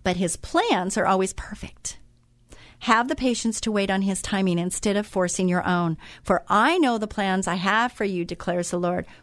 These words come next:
"plans to prosper you and not to harm you, plans to give you a hope and a future." Do you know where that is? That's one of my favorite verses of all time, Jeremiah twenty-nine eleven. I have that on my wall, and I just love that verse.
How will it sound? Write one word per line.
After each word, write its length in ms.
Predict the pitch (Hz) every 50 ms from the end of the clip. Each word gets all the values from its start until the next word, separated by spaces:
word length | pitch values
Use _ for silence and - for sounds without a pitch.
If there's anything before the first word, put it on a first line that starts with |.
| - -
"plans 420 | - 214 196 190 190 196 196 -
to 140 | - 190 180
prosper 680 | - - - - 226 208 202 214 240 - - - 254
you 520 | 254 240 233 240 233 233 233 240 254 269 - - - - - - - - _ - _ _ _ _
and 160 | - - 185 180
not 280 | 180 170 165 - -
to 80 | - 247
harm 420 | - - - 269 269 262 254 226
you, 380 | 180 165 160 165 165 185 185 180 - - - _ _
plans 380 | - - 226 214 202 190 208 -
to 80 | -
give 160 | 190 202 190
you 160 | 190 180 170 170
a 40 |
hope 480 | 175 - - - 214 220 233 240 240 - -
and 220 | - 190 190 185 185
a 80 | 185
future." 680 | - - 190 180 175 180 - - - - - 185 175 - - _ -
Do 80 | -
you 80 | 175 170
know 80 | 175
where 140 | 180 185 180
that 200 | 175 165 175 190
is? 260 | 208 214 220 226 -
That's 200 | - 175 - -
one 80 | 190 180
of 60 | 175
my 80 | 170 170
favorite 380 | 170 - 190 175 180 185 175
verses 340 | - 180 180 - - 175 170
of 80 | 175 170
all 160 | 170 165 165
time, 400 | - - 170 156 - - - - - - - - - - - - - -
Jeremiah 600 | 196 180 196 190 185 185 185 175 170 170 175 170
twenty-nine 440 | 170 - - 185 175 175 180 175 170
eleven. 480 | 165 165 165 165 165 185 - - - 175 - -
I 60 | -
have 220 | 160 170 170 170
that 100 | 180 175
on 80 | 175 175
my 120 | 175 170
wall, 260 | 170 170 170 170 175 180
and 100 | 175 175
I 60 | 175
just 220 | 165 175 - -
love 460 | 170 165 165 180 185 190 190 190 185
that 180 | 185 170 165 175
verse. 420 | 170 185 180 175 160 165 - -